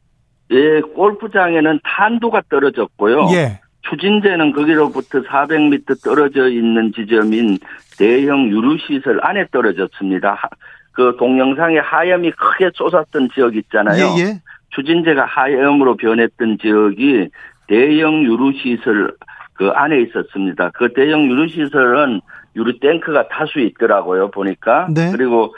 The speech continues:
Speaker 1: 그 안에 떨어져서 만약에 거기에서 불이 났다면은 엄청난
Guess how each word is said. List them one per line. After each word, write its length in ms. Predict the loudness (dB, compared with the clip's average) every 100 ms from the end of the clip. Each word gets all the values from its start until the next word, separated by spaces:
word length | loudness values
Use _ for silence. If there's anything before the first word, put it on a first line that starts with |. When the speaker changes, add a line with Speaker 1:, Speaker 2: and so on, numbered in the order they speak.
| -20 _
Speaker 1:
그 140 | 0
안에 340 | 0 0 -4
떨어져서 840 | -2 -2 0 -2 -2 0 0 0 -4 _ -20 _
만약에 540 | -2 0 2 2 2 2
거기에서 420 | -2 -2 -2 -4
불이 300 | -4 0 2
났다면은 800 | 0 0 -2 0 2 2 2 0
엄청난 840 | -2 -2 0 0 2 2 2 0